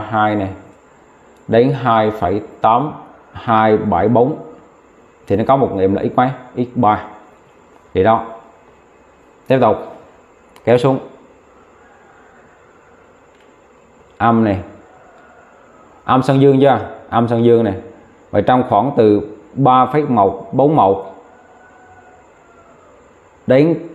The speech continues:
đến là ba phẩy bốn năm năm.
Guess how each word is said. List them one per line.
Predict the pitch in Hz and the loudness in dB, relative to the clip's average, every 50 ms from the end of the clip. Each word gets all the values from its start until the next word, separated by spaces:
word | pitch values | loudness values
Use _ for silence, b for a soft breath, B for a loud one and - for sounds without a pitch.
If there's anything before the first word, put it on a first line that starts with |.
| - - | -18 -6
đến | - 131 135 139 151 170 | 0 2 2 4 4 4
là | 165 135 120 110 104 104 | 4 4 4 4 4 2
ba | 110 120 120 123 120 120 | 2 2 4 4 4 2
phẩy | 117 - 143 143 147 - - - - - - - _ - | 0 0 -2 -2 -2 -4 -8 -16 -20 -20 -20 -20 _ -10
bốn | - 131 131 127 139 156 170 160 | -4 0 2 2 4 2 2 2
năm | 139 127 120 120 120 | 2 2 2 2 2
năm. | 120 120 117 113 113 - - | 2 2 0 0 -4 -8 -14